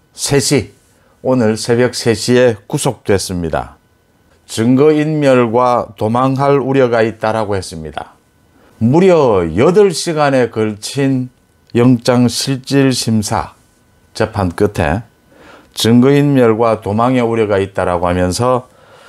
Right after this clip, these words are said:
정진상을 구속시켰습니다. 이재명의 측근 오른팔 왼팔로 불리는 정진상, 김용이 이제 모두 구속이 됐습니다. 정진상, 김용의 구속영장에는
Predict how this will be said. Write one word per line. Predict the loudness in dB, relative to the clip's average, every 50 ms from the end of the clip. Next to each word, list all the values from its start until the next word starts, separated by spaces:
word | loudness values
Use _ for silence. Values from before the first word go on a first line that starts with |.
| -20 -20 -20 -20 _ _ -6
정진상을 | 0 2 4 4 4 4 4 2 2 0 0 -2 -2 -2 0 0 2 2 0 0 -2 -6 _ _ _
구속시켰습니다. | -8 -6 -4 -4 -6 -6 -6 -8 -8 -6 -8 -8 -8 -8 -8 -8 -8 -6 -6 -8 -8 -10 -16 -20 _ _ _ _ _ _ _ -2 0
이재명의 | 2 2 4 4 2 2 2 2 2 4 4 2 2 -2
측근 | -6 -10 -10 -8 -4 -2 -2 0
오른팔 | 2 2 2 2 0 -2 -2 -2 0 2
왼팔로 | 2 2 2 2 0 -4 -6 -4 -2 0 0 2 2 2 2 0 0 -2
불리는 | -4 -2 0 0 0 0 0 2 0 0 0 -2 -6 -12 -18 _ _ _ _ _ _ -4
정진상, | -2 0 0 0 0 0 0 0 0 0 0 0 0 0 0 -2
김용이 | -2 0 0 2 2 2 2 2 2 0 0 -2
이제 | -2 0 0 0
모두 | 0 2 0 2 0 0 0 0 0 0 -2
구속이 | -2 -4 -2 0 -2 -2 -2 -2
됐습니다. | 0 0 0 0 -2 -6 -10 -10 -10 -10 -10 -12 -14 -14 _ _ _ _ _ _ _ _ _ _ _ _ _ -20 -20 -20 -20 -20 -20 _ _
정진상, | -2 0 2 2 4 2 2 2 2 2 2 2 0 0 0
김용의 | 0 2 4 4 4 4 4 2 2 0 -2
구속영장에는 | -4 -4 -2 -2 -2 0 0 0 0 0 0 0 0 0 2 2 2 2 2 2 2 0 -2 -4